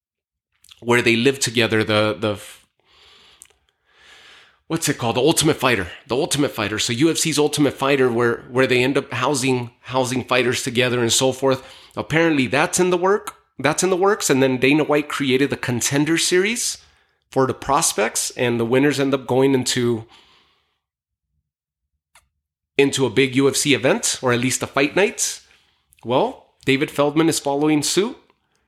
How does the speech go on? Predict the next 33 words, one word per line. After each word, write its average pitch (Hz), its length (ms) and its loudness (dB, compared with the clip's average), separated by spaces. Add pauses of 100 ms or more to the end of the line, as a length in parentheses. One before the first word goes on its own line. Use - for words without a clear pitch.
(1300)
He's - 240 -4
following 151 400 2
those 147 180 2
steps. - 600 -2
He's 190 240 -2
creating 143 500 2
a 127 60 0
Prospect - 600 -4
Series 147 380 -2
now, 180 320 -2 (400)
and 202 220 2
he's 175 200 -4
in 180 120 0
the 180 60 0
works 143 320 0
to 160 100 0
have 135 300 -2
his 147 260 -2
version 135 340 2
of 123 80 0
an 117 100 0
Ultimate 131 400 -2
Fighter 135 480 -2 (760)
type 143 260 -2
competition 147 800 -2 (480)
has 123 200 0
expanded 143 480 0
to 165 160 0
Asia 147 260 2
by 147 140 -2
way 139 180 2
of 143 100 0
Thailand, 123 560 -2